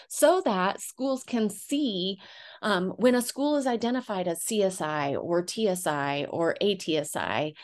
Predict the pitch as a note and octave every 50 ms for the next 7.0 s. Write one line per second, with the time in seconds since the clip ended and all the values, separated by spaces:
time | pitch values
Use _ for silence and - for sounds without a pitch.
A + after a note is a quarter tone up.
0 | - - - - - - _ A3+ A3+ A3+ G3+ F3+ B3+ B3+ D4 - - A3+ A3 A#3
1 | A3+ A3+ - - F#3+ F3+ - - - G3 F3 F3 - - - F#3 F3+ F#3 F3+ F3+
2 | F3 F3 F3 E3+ D#3+ D#3+ D3+ - - - - - E3+ E3+ E3+ F3+ G3 F#3+ F#3+ F#3+
3 | - - - F3 F3+ F3+ G3 G#3+ A#3 B3+ C4 C4 - F#3+ D3 C3 C3+ C#3+ D3+ D3
4 | D#3+ C#3+ - C3+ C#3 C#3+ C3+ D#3 C#3 A2 G2 E2+ F#2+ - F3 - - - - -
5 | - - - _ E3+ F#3+ A#3+ B3+ C#4+ D#4 D#4 D#4 G#3 E3+ F3 F#3 E3+ G3 G3 G3
6 | A3+ G#3 G3 - - D4 C#4 - - - - - C4+ C4 A3+ G3 F#3 F#3 F3+